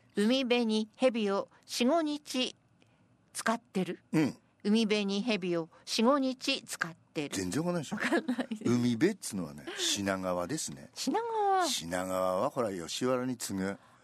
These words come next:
Speaker 1: はい。
Speaker 2: だから品川に四五日居続けてると。
Speaker 1: うん。
Speaker 2: 何もさねんで。
Speaker 1: はい。
Speaker 2: 友情と遊んでると。
Speaker 1: うん。
Speaker 2: いいんじゃないの。
Speaker 1: そういう川柳ですか。
Speaker 2: うん。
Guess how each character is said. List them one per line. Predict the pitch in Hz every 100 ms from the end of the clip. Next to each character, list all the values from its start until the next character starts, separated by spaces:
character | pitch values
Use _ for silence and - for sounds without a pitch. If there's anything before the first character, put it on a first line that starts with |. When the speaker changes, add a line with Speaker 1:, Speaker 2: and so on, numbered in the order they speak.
| - _
Speaker 1:
は | - 320 403 339
い。 | 175 - -
Speaker 2:
だ | 202
か |
ら | -
品 | - - 101 107
川 | 110 110
に | 127 170 160 143 _ _ _ _
四 | - - 110
五 | 131
日 | 147 135 143 143
居 | - 95
続 | - 180 -
け | 175
て | 185
る | 151
と。 | - - - _ -
Speaker 1:
う |
ん。 | 320 466 - -
Speaker 2:
何 | 92 110
も | 113
さ | 101
ね | 90
ん | 87
で。 | 117 113 _ _ -
Speaker 1:
は | 175 277 294
い。 | - _ _ -
Speaker 2:
友 | 92 101
情 | 101 101
と | 110 95 95
遊 |
ん | 90
で | 101
る | 151
と。 | 180 110 - -
Speaker 1:
う |
ん。 | 302 294 - -
Speaker 2:
い | 80 87
い |
ん | 90
じ | 85
ゃ |
な | 78 76
い | 71
の。 | -
Speaker 1:
そ | - 202 220
う | 247
い | 247
う |
川 | - 247 220
柳 | 175 160
で | 156 185
す | -
か。 | - -
Speaker 2:
う | 135
ん。 | 151 139 95